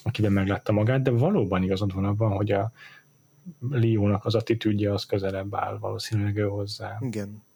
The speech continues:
Speaker 2: igen.
Speaker 1: Mert a, a Bruce Wayne, meg a, a, az Alfred Borden sokkal impulzívabb figurák,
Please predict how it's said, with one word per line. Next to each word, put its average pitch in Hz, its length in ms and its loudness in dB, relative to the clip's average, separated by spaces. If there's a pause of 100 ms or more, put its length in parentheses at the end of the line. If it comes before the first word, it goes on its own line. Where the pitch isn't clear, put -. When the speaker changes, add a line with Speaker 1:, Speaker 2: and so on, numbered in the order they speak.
Speaker 2:
igen. 113 300 -8 (600)
Speaker 1:
Mert 117 260 2
a, 110 260 2 (1200)
a 98 300 -4 (600)
Bruce 123 520 0
Wayne, 143 500 4
meg - 160 -2
a, - 260 -4 (720)
a, 113 40 0 (1400)
az 104 140 -10
Alfred 120 380 0
Borden 123 580 2 (260)
sokkal 123 340 0
impulzívabb 101 720 2
figurák, 107 640 0